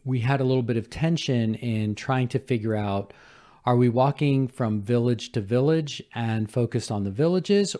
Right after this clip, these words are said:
or are we focused on the hike itself? Because focusing on a hike is different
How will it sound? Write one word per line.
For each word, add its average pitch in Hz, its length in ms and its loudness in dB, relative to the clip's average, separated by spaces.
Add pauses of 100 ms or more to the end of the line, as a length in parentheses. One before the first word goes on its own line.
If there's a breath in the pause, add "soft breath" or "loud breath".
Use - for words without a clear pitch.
or 127 340 2
are 123 140 -2
we 117 120 2
focused 113 600 -4
on 107 480 -4
the 110 120 -6
hike 107 300 -6
itself? - 720 -8
Because 104 540 -4 (880 loud breath)
focusing 143 480 4
on 117 240 -2
a 104 80 -2
hike 120 600 -2
is 131 220 -6
different 117 540 0